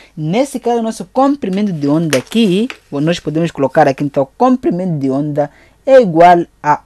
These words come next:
oito vezes zero vírgula aqui então zero um metros. Nesse caso, então, pode levar então a sua máquina calculadora e multiplicar então isso aí.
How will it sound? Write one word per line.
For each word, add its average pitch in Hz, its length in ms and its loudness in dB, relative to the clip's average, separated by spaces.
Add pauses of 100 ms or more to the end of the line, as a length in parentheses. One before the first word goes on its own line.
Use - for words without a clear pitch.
oito 247 360 2
vezes 170 600 -2
zero 151 360 0
vírgula 147 480 -4
aqui 139 160 -6
então 143 440 -4
zero 156 520 0
um 254 280 4 (240)
metros. 220 560 0 (320)
Nesse 196 380 -2
caso, 240 160 -4
então, 220 160 -4
pode 220 260 -2
levar 170 220 0
então 151 220 -4
a - 20 -4
sua 151 180 -8
máquina 143 400 -6 (240)
calculadora 190 920 4 (140)
e 247 120 0
multiplicar 175 640 0
então 151 260 -2
isso 185 260 -4
aí. 180 180 0